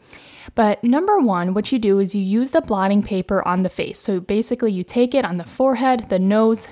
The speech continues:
and the cheeks. And then you hold that blotting sheet up to the light.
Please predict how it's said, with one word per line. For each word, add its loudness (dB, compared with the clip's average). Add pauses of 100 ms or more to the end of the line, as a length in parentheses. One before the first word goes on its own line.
(280)
and 2 (100)
the -2
cheeks. -12 (220)
And 2
then 2
you 2
hold 0
that 2
blotting 0
sheet -6 (120)
up 2
to -2
the 0
light. -6